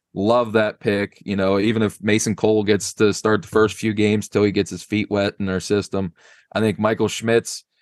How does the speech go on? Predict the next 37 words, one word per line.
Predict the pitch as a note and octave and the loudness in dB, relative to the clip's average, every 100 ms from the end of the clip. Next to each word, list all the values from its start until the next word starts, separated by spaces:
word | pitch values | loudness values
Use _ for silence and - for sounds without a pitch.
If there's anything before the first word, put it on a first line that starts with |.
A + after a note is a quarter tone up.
| _ | _
and | G#2+ | -2
I | B2+ | 0
think | D#3+ C3 | 2 2
these | C#3+ - | 2 2
two | - E3+ | 2 2
picks, | - B2+ A2+ - - | 4 0 0 -6 -8
you | G#2+ | -2
know, | G2+ | 0
with | G2 - | 0 0
Shane | B2 B2 | -2 -2
taking | A2+ A#2+ A#2+ | 0 0 0
Porter, | - B2 B2 B2 B2 - - _ - | 0 2 2 2 0 -4 -20 _ -4
uh, | G#2 G2 | 0 0
Porter | F#2 B2+ A#2+ | 0 0 0
Junior | G#2+ A#2+ A#2+ A#2 G#2+ | 0 0 0 2 2
and | G2 | 2
now | G2+ | 0
Schmitz, | G2 - B2 C3+ - - _ _ _ _ - | -2 -2 -2 -2 -6 -18 _ _ _ _ -2
um, | G2 F#2+ F2 - - | 0 0 -4 -8 -4
we | B2 | 0
got | C3+ | 0
that | C3 - | 0 -2
physicality | - D3 B2 C3 B2 B2+ B2 | 0 0 0 0 2 2 2
that | A2 | 0
we're | G#2+ | -2
building | F#2+ A#2 A#2+ A2+ | -2 0 0 -2
on | A2 G#2 F#2+ | -2 -2 -4
through | A#2 A2 | -4 -4
free | - A2+ | 0 4
agency | A2+ A2+ G2+ F2+ - F#2+ | 4 2 -2 -4 -2 0
with | F#2+ - | 0 -2
the | |
guards | F#2+ G#2 G#2+ A2 | 0 2 2 0
that | G#2 | -2
we | G#2 | -2
selected | G2+ A2 G#2 G#2 - G#2+ G#2 F#2+ | -4 -2 -2 -2 0 2 2 2
and, | F2+ E2 | -4 -6